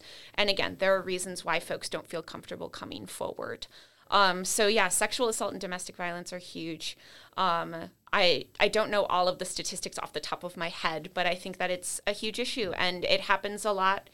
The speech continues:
unfortunately, in people's college careers. There are sexual assaults that happen. Um, and so I don't know if that's the only issue, right, for women on campus. You know, I think that there's always issues for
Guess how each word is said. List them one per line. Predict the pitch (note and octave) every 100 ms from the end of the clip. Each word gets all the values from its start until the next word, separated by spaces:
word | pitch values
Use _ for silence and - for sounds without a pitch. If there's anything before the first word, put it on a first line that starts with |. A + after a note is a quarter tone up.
| _ _ _ _
unfortunately, | G#3 G#3+ G#3 G3+ A#3+ G#3
in | A3+
people's | A#3+ A#3 G3+
college | - - E3+
careers. | - - E3 G#2
There | - F3+ -
are | F3
sexual | F#3 - - -
assaults | - - -
that | - -
happen. | - - - - A3 - _ _ _
Um, | - F#3 G2+ G2+ G#2+
and | G3 G3
so | - G#3 F#3 F3+ F#3 - _ _ _ -
I | A3+
don't | A3 G3+
know | G#3
if | G3+
that's | G#3 F#3+ -
the | G3+ -
only | G3 G3 G#3 G#3
issue, | G#3+ - G#3+ A3 C#4
right, | A3+ G#3+ -
for | B3+ A3+
women | G#3+ A3 A3
on | A3
campus. | A#3 A3 B3 B3 C#4+
You | A3
know, | G3+
I | F3+
think | F#3 F#3
that | G3
there's | F3+ F3+
always | F3+ E3+ E3+ E3
issues | F3+ - F3 D#3+
for | - F#3 E3